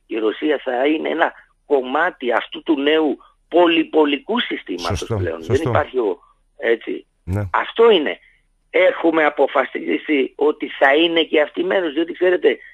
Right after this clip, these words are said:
Speaker 1: αν τους θέσουμε στο περιθώριο, γίνονται επικίνδυνοι, όπως έγιναν επικίνδυνοι.
Speaker 2: Σωστά,
Speaker 1: Δεν
Speaker 2: πολύ σωστά,
Speaker 1: πρόκειται
Speaker 2: κύριε
Speaker 1: να βγουν
Speaker 2: καθηγητά.
Speaker 1: στην Κουλότη.
Speaker 2: Πο-, πολύ σωστή,
Speaker 1: Ορίστε.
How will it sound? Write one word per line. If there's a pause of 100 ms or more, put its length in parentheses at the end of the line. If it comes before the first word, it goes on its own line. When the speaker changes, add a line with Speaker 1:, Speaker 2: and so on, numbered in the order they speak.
(180)
Speaker 1:
αν
τους
θέσουμε
στο
περιθώριο, (520)
γίνονται
επικίνδυνοι, (280)
όπως (180)
έγιναν
επικίνδυνοι.
Speaker 2:
Σωστά,
Speaker 1:
Δεν
Speaker 2:
πολύ
σωστά,
Speaker 1:
πρόκειται
Speaker 2:
κύριε
Speaker 1:
να
βγουν
Speaker 2:
καθηγητά.
Speaker 1:
στην
Κουλότη.
Speaker 2:
Πο-,
πολύ
σωστή,
Speaker 1:
Ορίστε.